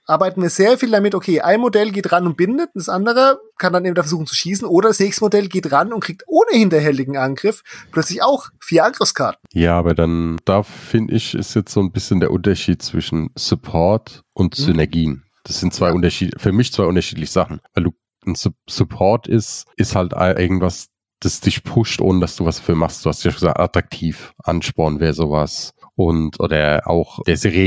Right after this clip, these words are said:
Speaker 2: Sirenengesang zum Beispiel. Und Synergien ist das halt mit den Schwestern, zum, mit den Jagdtrieb.
Speaker 1: Aber früher hatte die Bruderschaft auch gar nicht so viele Synergien. Also klar,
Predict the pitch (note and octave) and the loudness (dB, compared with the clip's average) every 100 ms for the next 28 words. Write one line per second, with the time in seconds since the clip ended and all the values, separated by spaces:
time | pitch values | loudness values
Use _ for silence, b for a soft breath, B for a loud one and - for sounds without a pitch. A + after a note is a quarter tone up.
0 | G2+ F#2+ F2+ E2 D2+ D2+ C#2 _ - - | 4 4 2 0 -2 -4 -12 _ -20 -8
1 | D2+ D2+ - - C#2+ C#2 _ - G#2 - | -4 -2 -4 -12 -14 -14 _ -8 -8 -8
2 | - - F#2+ F2+ - G#2+ A2 - G2 G2+ | -12 -4 0 0 4 4 4 2 -2 -2
3 | F2 F#2 F2 E2+ D#2+ - F2+ - F2 D2+ | 0 0 2 2 0 -2 -6 -4 -4 -6
4 | F2 - _ - E2 - D#2 D2 D2 C#2+ | -6 -14 _ -10 -8 -4 -4 -4 -10 -16
5 | _ - C#2+ - - - - - E3+ - | _ -8 -8 -8 -16 -18 -18 -4 -2 -2
6 | - - F#3 C4 C4 C4+ - A3 - A3+ | -4 -2 2 4 4 2 -4 -8 -4 0
7 | A#3+ A#3+ F#3+ E3+ F#3+ B3+ - G#3 G3+ A#3+ | 0 0 -2 0 -2 -2 -4 -2 -2 -4
8 | A#3+ - B3+ B3+ G#3 A3+ E3 D3+ D#3+ F3+ | -4 -4 0 0 0 -2 -2 -2 -2 2
9 | F3 D3 | 4 4